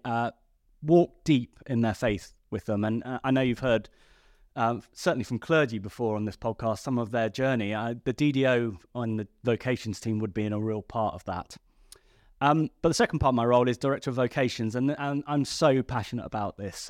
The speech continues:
Um, it's such a joy that, um, you know, my role isn't just about seeing people become vicars.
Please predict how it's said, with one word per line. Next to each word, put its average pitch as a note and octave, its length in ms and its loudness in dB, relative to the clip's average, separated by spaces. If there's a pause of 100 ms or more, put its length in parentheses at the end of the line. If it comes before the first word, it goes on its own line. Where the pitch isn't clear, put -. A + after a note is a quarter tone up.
Um, A2 380 -2
it's - 380 -6 (140)
such - 400 0
a C#3+ 60 2
joy B2+ 380 2
that, A2 200 -2 (500)
um, A#2+ 260 2
you C#3 80 -2
know, G2+ 160 -2
my A#2+ 220 0
role C#3 240 6
isn't C3+ 260 0
just - 200 -6
about A2+ 280 4 (140)
seeing A#2 300 0
people A2 260 -6
become G2+ 300 -4
vicars. F#2+ 480 -6